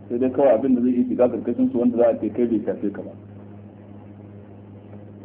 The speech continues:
Kamar mutumin da bai samu rak'atan al-fajr ba, ya zo masallaci an tayar da sallar asuba, a lokacin kaga sallar asuba za a yi. Ba yanda za a yi sai zai shagala da rak'atan al-fajr. Kamar yadda sun suke, an zo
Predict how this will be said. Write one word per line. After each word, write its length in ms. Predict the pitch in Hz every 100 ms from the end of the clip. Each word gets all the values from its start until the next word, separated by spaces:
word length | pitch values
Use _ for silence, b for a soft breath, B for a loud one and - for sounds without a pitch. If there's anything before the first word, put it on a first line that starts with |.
| -
Kamar 180 | 110 123
mutumin 360 | 123 127 127 117
da 60 |
bai 140 | 107 110
samu 200 | 113 127
rak'atan 400 | 123 110 123 123
al-fajr 400 | 107 123 120 117
ba, 240 | 113 120 - - - - - - 101
ya 160 | 113
zo 80 | 120
masallaci 520 | 120 123 123 123 123 123
an 80 | 120
tayar 200 | 127 127
da 60 | 110
sallar 200 | 117 113 98
asuba, 320 | 98 98 92
a 40 | 98
lokacin 300 | 123 127 123
kaga 180 | 113 113
sallar 240 | 120 120 104
asuba 240 | 101 104
za 80 | 95
a 40 | 95
yi. 60 | - - - - - - - - - - 107
Ba 140 | 120
yanda 200 | 120 117
za 160 | 113 120
a 60 | 117
yi 180 | 110 107
sai 120 | 120
zai 180 | 120 113
shagala 320 | 110 104 123 110
da 80 | 98
rak'atan 360 | 98 101 110 104
al-fajr. 280 | 98 98 - - - - - - - - - -
Kamar 160 | 104 120
yadda 160 | 120
sun 160 | 110 117 120
suke, 240 | 110 101
an 140 | 95
zo 60 | 120